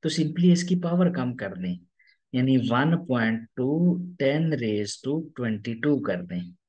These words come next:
तो ये हमारे पास बन जाएंगे वन पॉइंट वन सेवन से इतने फार्मूला यूनिट आते हैं,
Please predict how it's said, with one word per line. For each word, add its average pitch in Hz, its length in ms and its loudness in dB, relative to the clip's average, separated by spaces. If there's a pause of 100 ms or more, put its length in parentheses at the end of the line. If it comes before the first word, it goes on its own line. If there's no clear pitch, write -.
(2750)
तो 135 100 4
ये 147 520 4
हमारे 127 300 0
पास 107 380 -4
बन 104 160 0
जाएंगे 107 340 0
वन 127 300 -2
पॉइंट 123 320 -2
वन 143 160 -2
सेवन 104 380 -4
से - 160 -4
इतने 160 520 2
फार्मूला 110 600 -2
यूनिट 107 380 -6
आते - 280 -10
हैं, 104 260 -2